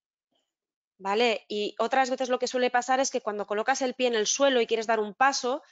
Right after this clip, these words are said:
pues a veces no sabes cómo lo, colocarlo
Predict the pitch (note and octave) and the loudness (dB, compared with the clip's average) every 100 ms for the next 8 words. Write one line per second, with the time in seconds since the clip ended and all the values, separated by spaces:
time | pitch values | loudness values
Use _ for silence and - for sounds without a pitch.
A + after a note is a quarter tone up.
0 | - - _ _ - G#3 G#3+ G3+ A3+ C#4 | -20 -20 _ _ -8 -4 -2 0 0 -2
1 | C4+ C4 - C#4+ C4 A3+ A3+ G#3+ G3+ F#3+ | -2 -4 0 2 2 -2 -8 -8 -6 -8
2 | - G3+ F#3 - F3+ E3 D#3 D#3 | -6 -4 -2 -2 -2 -4 -8 -14